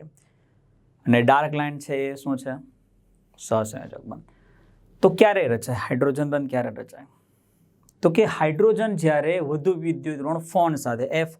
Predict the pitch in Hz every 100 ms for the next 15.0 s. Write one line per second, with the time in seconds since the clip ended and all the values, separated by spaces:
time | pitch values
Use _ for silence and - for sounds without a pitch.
0 | - 147 147 156 151 - 117 - 139 143
1 | _ _ _ _ _ - 156 127 - -
2 | _ _ _ _ _ - 139 160 180 208
3 | 185 127 156 160 185 143 110 - _ _
4 | _ - 180 175 165 131 113 117 - 196
5 | 208 208 226 - 214 135 127 _ - 170
6 | 190 226 208 175 131 120 113 - 139 185
7 | 156 160 143 117 - - _ _ - 208
8 | - 220 165 190 214 226 226 - _ 151
9 | 208 156 180 190 196 196 170 110 104 -
10 | _ _ _ _ - 135 165 190 220 220
11 | 214 190 196 180 190 170 143 180 180 _
12 | _ _ - 156 175 170 170 175 - _
13 | - 147 135 156 156 156 156 160 175 165
14 | 135 131 143 - 165 151 131 123 143